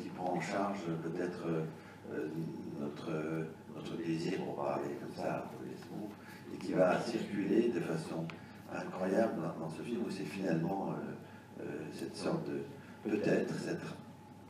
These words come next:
ce premier moment d'une rencontre qui ne cesse de se répéter toute une vie et que les images que tu fabriques, que tu nous donnes, les séquences de films, les, les, les,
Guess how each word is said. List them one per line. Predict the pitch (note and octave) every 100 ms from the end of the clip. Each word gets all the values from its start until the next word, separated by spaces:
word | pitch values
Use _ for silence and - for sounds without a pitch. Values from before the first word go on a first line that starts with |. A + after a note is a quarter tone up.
| -
ce | -
premier | A#2 - D3 F3+ D#3+ D#3+ C#3
moment | B2 A#2+ A#2 A2+
d'une | G2
rencontre | F#2+ - - - - - - - - - - -
qui | F3+
ne | F3+
cesse | - C3+ C3+ - -
de | -
se | - F2
répéter | - - - - F#2+ - - - - - - - - -
toute | - -
une |
vie | - - - - -
et | -
que | - C3+
les | E3+ E3 F#2
images | C#3+ - -
que | -
tu | - -
fabriques, | - - - - -
que | -
tu | - D#2+
nous | D#2
donnes, | A2+ B2 A2 -
les | -
séquences | - F#2 - -
de | -
films, | - A#2 B2 - - - - - - - D#2+
les, | E2
les, | D#2+ E2+ E2+ D#2+
les, | E2 D#3+ -